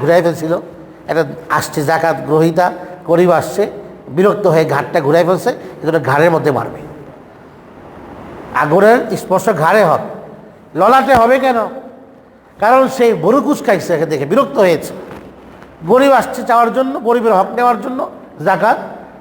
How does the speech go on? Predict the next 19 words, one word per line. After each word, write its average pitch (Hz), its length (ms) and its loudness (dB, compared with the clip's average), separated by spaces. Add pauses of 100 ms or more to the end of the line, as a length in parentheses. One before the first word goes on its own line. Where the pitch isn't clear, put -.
(160)
বড় 226 200 4
লোকে 214 240 2 (160)
ভুরু 220 240 0
কুচকাইয়া 190 440 -2
ফেলছে। 127 300 -10 (440)
তো 214 60 0
আল্লাহ 220 200 4
বলছে, 190 160 2
"ভুরু 190 240 2
কুচকাইলি 233 460 0
কেন?" 254 180 2 (320)
ওখানে 196 340 2
দিবে 160 360 0 (300)
ঠেকা। - 240 -10 (1600)
তো 185 200 0
যেমন 240 520 4
কাজ 196 260 2 (260)
দুনিয়াতে 214 360 0
অন্ধ, 202 380 2